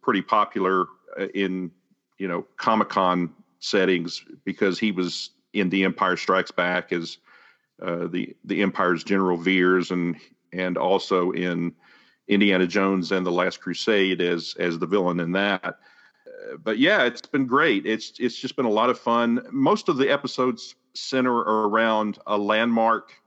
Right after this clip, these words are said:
anniversary of a movie or a T V show or a landmark birthday of a celebrity. But occasionally I'll just do an episode just for fun, just out of the blue.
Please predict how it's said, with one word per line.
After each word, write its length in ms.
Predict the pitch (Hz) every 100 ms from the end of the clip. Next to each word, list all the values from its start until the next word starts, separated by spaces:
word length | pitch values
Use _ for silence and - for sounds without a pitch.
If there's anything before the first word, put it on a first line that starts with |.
| _
anniversary 680 | 113 110 104 104 - 110 110
of 100 | 95
a 80 | 95
movie 420 | 104 110 110 104
or 100 | 92
a 40 |
T 200 | - 113
V 140 | 101 104
show 440 | - 107 104 101 -
or 460 | 104 104 98 95 - _ _ _
a 60 | 101
landmark 460 | 104 104 101 98 107
birthday 360 | 104 - 104
of 100 | 98
a 40 | 95
celebrity. 680 | - 95 98 104 104 104 - _ _ _ _ _ _
But 120 | 180
occasionally 680 | 180 220 202 160 143 127 120
I'll 180 | 113 110
just 480 | 110 104 - - - _ 101
do 200 | 117 104
an 80 | 101
episode 520 | 104 104 98 107 95
just 200 | 101 -
for 120 | 98
fun, 440 | - 104 98 95 - _ -
just 200 | 98 107
out 120 | 98
of 80 | 87
the 60 |
blue. 380 | 87 98 92